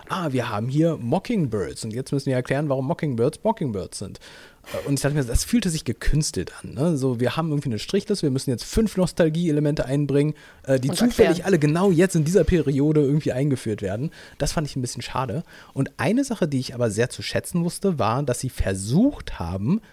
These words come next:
Speaker 1: zu motivieren, warum die Hunger Games notwendig sind, warum das so wichtig ist, dass das genau in dieser Form ist und dass das der Grund ist, warum die Nation in Frieden leben kann.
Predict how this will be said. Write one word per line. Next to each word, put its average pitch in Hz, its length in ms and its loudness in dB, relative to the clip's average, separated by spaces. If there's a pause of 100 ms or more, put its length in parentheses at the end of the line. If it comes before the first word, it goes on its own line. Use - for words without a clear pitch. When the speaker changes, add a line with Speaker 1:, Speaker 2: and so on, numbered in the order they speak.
(140)
Speaker 1:
zu 143 120 -2
motivieren, 123 1000 0
warum 107 300 0
die 104 140 -6
Hunger 143 300 -2
Games 139 360 -4 (260)
notwendig 98 880 -2
sind, - 240 -10
warum 127 240 -6
das - 420 -6
so 135 320 -2
wichtig 127 360 -4
ist, 120 280 -4
dass 117 140 -2
das 117 160 -4
genau 120 300 -2
in 120 80 0
dieser 120 260 0
Form 107 260 -2
ist 214 160 -2
und 131 160 -2
dass - 180 -4
das - 300 -2 (240)
der 127 80 2
Grund 135 300 -2
ist, 131 180 0
warum 120 460 0
die 113 100 -2
Nation 110 400 -2
in 107 80 -4
Frieden 110 380 -4
leben 95 220 -4
kann. 170 280 -4